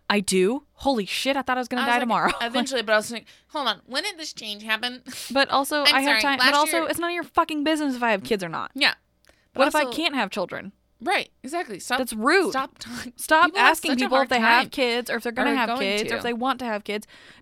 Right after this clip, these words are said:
Speaker 1: Don't fucking ask people. It's a personal question. D-,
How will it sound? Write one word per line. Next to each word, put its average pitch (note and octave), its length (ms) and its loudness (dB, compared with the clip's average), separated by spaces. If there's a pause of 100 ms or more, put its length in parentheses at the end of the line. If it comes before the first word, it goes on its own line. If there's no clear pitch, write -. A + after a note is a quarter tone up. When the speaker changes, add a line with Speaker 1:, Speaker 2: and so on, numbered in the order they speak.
Speaker 1:
Don't F#4 260 0
fucking D#4+ 240 -2
ask D#4 220 -4
people. G3+ 380 -6
It's A#3 160 -4
a B3+ 40 -6
personal D4 340 -4
question. C4 520 -6 (680)
D-, B3+ 100 -4